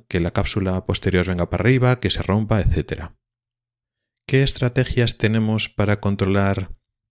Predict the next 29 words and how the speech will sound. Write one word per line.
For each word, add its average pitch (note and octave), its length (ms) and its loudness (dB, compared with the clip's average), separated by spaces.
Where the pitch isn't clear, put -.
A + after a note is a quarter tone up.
digamos, F#2 520 -2
esta, F2+ 600 -2
este - 240 -4
colapso? - 520 2
¿Cómo G#2+ 200 0
podemos G2 220 0
luchar - 240 -4
contra F2+ 220 -2
el F2 40 -2
colapso? - 460 -2
Pues - 220 -4
hay A2 140 4
dos A2 200 0
estrategias G2+ 640 0
principales. - 840 -2
Una A2 180 2
estrategia A2 680 2
es, - 420 0
cuando E2+ 300 -2
todavía F#2 220 2
no G2+ 120 0
tenemos G2 320 -2
una G2+ 200 -2
serie G2 140 0
de F#2+ 40 2
instrumentos F#2 400 -2
dentro G2 240 2
del G2 100 2
ojo, G2 340 -4